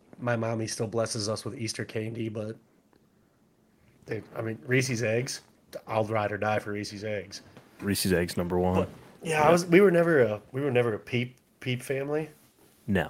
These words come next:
Speaker 2: Peeps are trash.
Speaker 1: I don't know.
Speaker 2: Peeps, Peeps
Speaker 1: I
Speaker 2: are
Speaker 1: don't,
Speaker 2: a hundred percent trash.
Speaker 1: I honestly don't know if I've ever had a Peep.
Speaker 2: It's just, like, a really rich, gross marshmallow.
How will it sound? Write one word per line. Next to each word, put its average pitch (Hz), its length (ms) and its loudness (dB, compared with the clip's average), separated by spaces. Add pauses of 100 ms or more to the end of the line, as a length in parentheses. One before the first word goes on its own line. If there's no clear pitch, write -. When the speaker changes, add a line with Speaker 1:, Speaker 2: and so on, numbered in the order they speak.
(140)
Speaker 2:
Peeps - 220 2
are 104 60 -2
trash. - 400 0 (640)
Speaker 1:
I 113 60 -10
don't 127 260 -4
know. 113 120 0
Speaker 2:
Peeps, 104 260 2 (140)
Peeps 117 260 4
Speaker 1:
I 113 40 12
Speaker 2:
are - 40 10
Speaker 1:
don't, 95 60 8
Speaker 2:
a - 20 4
hundred 95 160 4
percent - 300 -4
trash. 82 280 0
Speaker 1:
I 214 140 2
honestly 269 220 0
don't 123 120 0
know 120 80 -4
if 107 80 -6
I've 110 140 -4
ever 107 220 -6
had 135 260 -2
a - 20 -6
Peep. 101 320 -12 (1040)
Speaker 2:
It's - 120 -8
just, 139 200 2
like, 151 80 6
a 98 60 6
really 95 360 8
rich, 92 560 2 (1080)
gross 87 480 2
marshmallow. 82 540 -4